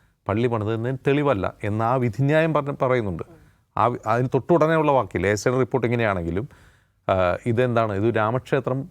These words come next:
തകർത്തതിന് ശേഷമാണ് ഈ പള്ളി പണിത് എന്നതിന് തെളിവല്ല എന്നും അതിൽ തൊട്ടുടനെ പറയുന്നുണ്ട്. പിന്നെ എങ്ങനെയാണ് ഡി വൈ ചന്ദ്രചൂഡ് തെളിവിൻ്റെ പിൻബലത്തിൽ,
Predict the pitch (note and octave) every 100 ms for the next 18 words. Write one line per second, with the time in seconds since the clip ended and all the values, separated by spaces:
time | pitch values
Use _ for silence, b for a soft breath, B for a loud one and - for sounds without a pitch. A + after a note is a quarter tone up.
0 | - G#2+ A#2+ - D3 C3+ A#2+ G#2+ G#2 G2+
1 | G2+ G#2 G#2 G2+ A2+ G2 G2+ G#2+ G#2+ G#2+
2 | G2+ G2+ G#2+ A#2+ F3 b b - B2+ B2+
3 | - D#3+ - D3 C#3 A2 F#2+ E2+ D#2+ b
4 | b b _ F3+ F3 E3+ F3+ C3+ G#2+ A2
5 | A2 A2 G#2+ G2 F#2+ F#2+ G#2 C3+ b b
6 | b - D#3 E3+ E3+ E3 C#3+ - C#3+ B2+
7 | C3 B2+